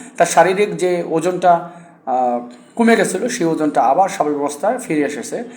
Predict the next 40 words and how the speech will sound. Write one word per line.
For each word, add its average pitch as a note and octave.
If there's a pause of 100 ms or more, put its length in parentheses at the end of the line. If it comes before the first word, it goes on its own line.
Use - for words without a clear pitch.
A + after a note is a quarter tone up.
(340)
আহ, C3
অল্প B3+
একটু B3
কম, F#3
প্রায় D#3
আটশোশো E3+
গ্রামের D#3+
মতো D#3
কম F#3+
আছে। F3+ (500)
তো C#3 (120)
ইনশাআল্লাহ D#3+
আশা D#3
করি D3+
এই C#3
আটশোশো C#3
গ্রামও C#3+ (160)
তার B2 (540)
বৃদ্ধি B2+
পাবে। C3 (360)
তার C#3
হাইট F#3
অনুযায়ী D#3 (120)
পা-, D3+
সে E3
পাঁচ E3+ (120)
ফিট D3
ছয় F3+
ইঞ্চি G#3 (440)
যে D3
ওজন, E3+
যে D3 (380)
মানুষটা, D3+ (640)
মানে D3+ (180)
যার D3+
উচ্চতা F3+
পাঁচ D#3
ফিট F3+
ছয় A3
ইঞ্চি F#3